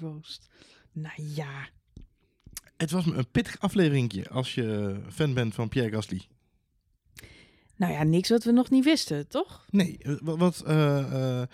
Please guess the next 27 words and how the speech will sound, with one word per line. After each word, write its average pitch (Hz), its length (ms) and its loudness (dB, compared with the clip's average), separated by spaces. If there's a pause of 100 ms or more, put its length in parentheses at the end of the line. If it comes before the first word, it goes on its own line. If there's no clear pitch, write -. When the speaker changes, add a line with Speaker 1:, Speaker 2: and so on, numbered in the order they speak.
(300)
Speaker 2:
in - 80 -8
deze 156 160 2
aflevering 147 80 0
natuurlijk 131 300 0
duidelijk 139 260 0
wordt, 135 140 -4
dat 120 80 -8
is 117 80 -8
de 110 120 -8
opbouw 117 380 0
naar 110 340 2
eigenlijk 107 280 -6
het - 80 -10
afscheid 110 300 -4
van 107 100 -6
Pierre 107 220 -4
Gasly. 107 300 -4
We 107 60 -6
zien 107 160 -2
zijn, 101 280 0
zijn 113 180 -2
promotie 127 420 2
heel 139 120 2
kort, 143 220 0
hè. 127 60 -2
Hij 139 120 0
wordt 104 220 -4